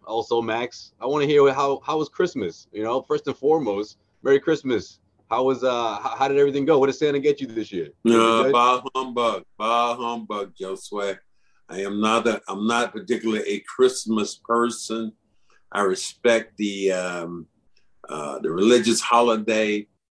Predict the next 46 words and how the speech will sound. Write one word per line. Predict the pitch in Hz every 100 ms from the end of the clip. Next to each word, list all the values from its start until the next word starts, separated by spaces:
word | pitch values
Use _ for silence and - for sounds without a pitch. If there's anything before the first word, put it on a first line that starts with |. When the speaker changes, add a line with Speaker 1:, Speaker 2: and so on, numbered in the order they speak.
| _
Speaker 2:
uh, | 85 90 82 80
but | 80 92 92 85 -
all | 98 113 107
the | 92
gift | 98 120 113 -
giving | 101 110 104 107 107 110 95
and, | 73 _ _ _ _ _ -
uh, | -
the | -
cold | - 131 120 117 107
weather | 113 110 107 113 113 113
and | 87 - _ _ -
trying | - 113 110
to | 104
find | - 107 107 104 98 _
<laughs> |
things | 113 110 104
for | 101
people, | 113 104 101 98 - _ _ _ _ -
it's, | 98 98 101 98 -
it | 113 120 117
hasn't | 131 131 120
been | 110 120
a | 107
turn | 131 123
on | 120 107 98
since | - 113 101
I | 113 110
had, | 113 110 - _ _ 113 110
since | - 127 110
I | 113
had | 110 110
little | 113 117 104
kids. | - 113 92 - -
When | 98
I | 113
had | 117
little | 147 165
Speaker 1:
Oh, | 147
Speaker 2:
kids, | 139 135 123
Speaker 1:
come | - 139
Speaker 2:
I | 107
Speaker 1:
on. | 95 87 85 82
I | 170
mean, | 196 180 -
I, | 160